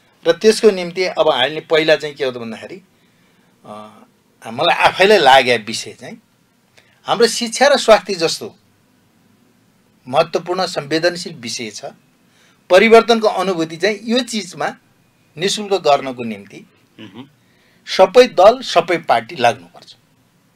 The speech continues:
Speaker 2: स्वास्थ्य
Speaker 1: फजुल
Speaker 2: र
Speaker 1: खर्चलाई कटौती गर्नु।
Speaker 2: स्वास्थ्य र शिक्षा।
Speaker 1: स्वास्थ्य र शिक्षा।
Speaker 2: सबै जनतालाई सर्वसुलभ हुनुपर्छ भन्ने कुरा।
Speaker 1: हुँ।
Speaker 2: हुँ।
Speaker 1: सबैले पढ्नु पाउनु पर्यो,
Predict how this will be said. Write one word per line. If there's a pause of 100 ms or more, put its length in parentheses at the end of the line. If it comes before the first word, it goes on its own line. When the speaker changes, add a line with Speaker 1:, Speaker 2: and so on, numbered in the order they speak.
(460)
Speaker 2:
स्वास्थ्य
Speaker 1:
फजुल
Speaker 2:
र
Speaker 1:
खर्चलाई
कटौती
गर्नु।
Speaker 2:
स्वास्थ्य
र
शिक्षा। (460)
Speaker 1:
स्वास्थ्य
र
शिक्षा।
Speaker 2:
सबै
जनतालाई
सर्वसुलभ
हुनुपर्छ
भन्ने
कुरा।
Speaker 1:
हुँ। (200)
Speaker 2:
हुँ। (1160)
Speaker 1:
सबैले
पढ्नु
पाउनु
पर्यो,